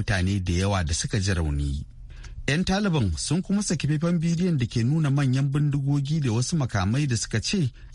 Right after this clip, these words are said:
an kwace daga kungiyar mai dauke da makamai. Jiya Asabar, Iran ta buƙaci Amurka ta daina amfani da takunkumi a kan jamhuriyar Musulunci, sannan ta zargi shugaban Amurka Joe Biden da bin tafarkin da ba zai ɓulle ba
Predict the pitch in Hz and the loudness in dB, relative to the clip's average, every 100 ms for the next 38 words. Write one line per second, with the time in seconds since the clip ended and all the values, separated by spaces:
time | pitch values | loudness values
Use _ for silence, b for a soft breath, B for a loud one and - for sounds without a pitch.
0 | - 82 87 - 95 101 - 92 76 76 | -4 -2 -2 0 -2 0 0 0 0 -2
1 | - 107 98 120 123 90 - 87 - 135 | -2 0 0 0 0 0 0 -2 -2 0
2 | 78 73 - 67 71 67 65 - - - | 0 -2 -2 -2 0 -2 -4 -8 -16 -16
3 | - - - - B B B B B B | -16 -16 -16 -14 B B B B B B
4 | B B - 101 151 156 185 190 170 - | B B -2 0 2 0 0 2 0 2
5 | 127 214 165 190 185 123 107 - 175 156 | 0 0 0 0 0 -2 -2 0 0 2
6 | 151 127 107 151 175 - 117 117 127 165 | 0 0 0 2 0 0 0 0 0 0
7 | 123 95 - 151 - 139 151 123 156 135 | 0 0 0 -2 0 0 0 -2 0 0
8 | 107 104 127 156 147 101 110 - 120 117 | 2 0 0 2 2 2 0 0 2 2
9 | - 90 71 - 82 85 98 107 107 101 | 0 -2 -2 -4 0 0 0 0 0 0
10 | 90 113 - 95 82 104 110 123 113 110 | 0 0 0 0 0 0 0 0 0 0
11 | 101 107 98 139 190 160 90 B B B | 0 0 0 0 0 0 0 B B B
12 | B 78 76 80 98 101 107 113 113 - | B -2 0 0 0 0 -2 0 0 0
13 | 117 80 76 95 110 101 147 147 151 90 | 0 0 0 2 2 0 2 2 2 2
14 | 71 71 | 0 -2